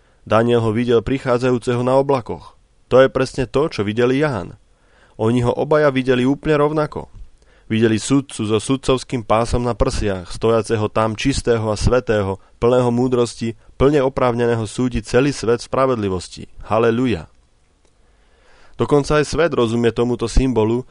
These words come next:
lebo v starých dobách sa sudca objavoval a zvolával zasadanie a mal na sebe bielu parochňu a dlhé rúcho, a to ukazovalo jeho úplnú autoritu. Rúcho od hlavy až k pete,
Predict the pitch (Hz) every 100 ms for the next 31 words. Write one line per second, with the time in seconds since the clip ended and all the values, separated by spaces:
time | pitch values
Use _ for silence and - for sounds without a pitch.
0 | - - 110 107 - 135 147 120 139 110
1 | 107 - 104 135 135 - 104 123 117 107
2 | 104 113 - 98 104 135 123 117 107 117
3 | 117 120 117 113 113 113 104 120 135 127
4 | 127 120 113 127 143 135 117 110 - 110
5 | 110 - - 107 120 127 123 156 - 117
6 | 139 _ _ - 101 139 160 135 120 117
7 | 117 117 113 - 156 156 147 143 139 110
8 | 95 87 82 - - _ 104 113 - 107
9 | 101 101 120 127 127 - 135 131 87